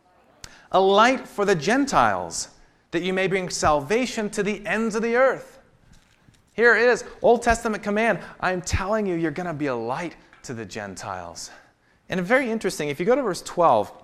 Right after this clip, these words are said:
look at what it says there in verse twelve. "See, some will come from afar, some from the north, some from the west,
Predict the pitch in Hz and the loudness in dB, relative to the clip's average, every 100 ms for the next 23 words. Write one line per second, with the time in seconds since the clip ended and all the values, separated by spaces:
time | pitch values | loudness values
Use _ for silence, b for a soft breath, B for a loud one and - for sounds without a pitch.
0 | _ _ _ _ _ _ _ _ b b | _ _ _ _ _ _ _ _ b b
1 | b 208 240 233 - 185 170 151 147 - | b -10 -4 -4 0 0 0 0 -2 0
2 | 165 113 - - 214 247 - - B B | 2 2 0 -2 -2 -2 -6 -14 B B
3 | - - 254 269 226 202 190 185 190 170 | -4 0 0 0 -2 -2 -2 0 -2 -2
4 | - 196 147 95 87 - _ - 160 165 | 0 2 4 2 -2 -14 _ -4 -2 -2
5 | 165 160 180 156 220 269 - - _ _ | -2 0 2 6 4 4 -4 -20 _ _
6 | _ _ - - 120 139 170 175 190 - | _ _ -16 -6 -4 -4 -6 -4 -2 -4
7 | - - | -6 -12